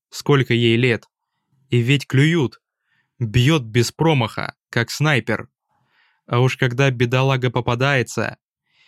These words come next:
единственное, что можно сделать, не влюбляться – использовать его, как он использует тебя,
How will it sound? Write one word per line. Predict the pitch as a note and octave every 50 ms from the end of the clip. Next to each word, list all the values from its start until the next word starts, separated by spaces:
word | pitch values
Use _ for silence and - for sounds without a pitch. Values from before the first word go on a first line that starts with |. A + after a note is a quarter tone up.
| _ _ _ _ _ -
единственное, | B2+ A2+ A#2+ B2 B2 C#3+ C#3 C3 - - C3 B2+ B2+ B2+ B2+ B2+ B2 D3 -
что | - - - C3
можно | B2+ C3 C3 B2+ A#2 B2+ B2+
сделать, | A#2 A2+ C3+ D3+ C#3 A#2 F2+ - - - _ _ _ _ _ -
не | A#2+ B2 B2+ B2+
влюбляться – | B2+ C#3+ D3 C#3+ D#3 D#3+ D3+ C3 - - - G#2 G2+ - - _ _ _ _ _ _ _ _ _ _ _ _ _ _ -
использовать | C#3 C3+ C3 - - - F3+ E3+ D3+ C#3+ D3+ D3+ D3+ C#3 -
его, | D#3+ E3 E3+ E3+ D#3+ C#3 A#2 - - - _ _ _ _ _ _ _ _
как | - - B2 B2 -
он | E3+ D#3+ D3 B2
использует | A2+ - - - D3+ C#3+ C3+ B2 C3 C3 C3 -
тебя, | - D#3 D3+ C#3 D3 C3+ G#2+ - -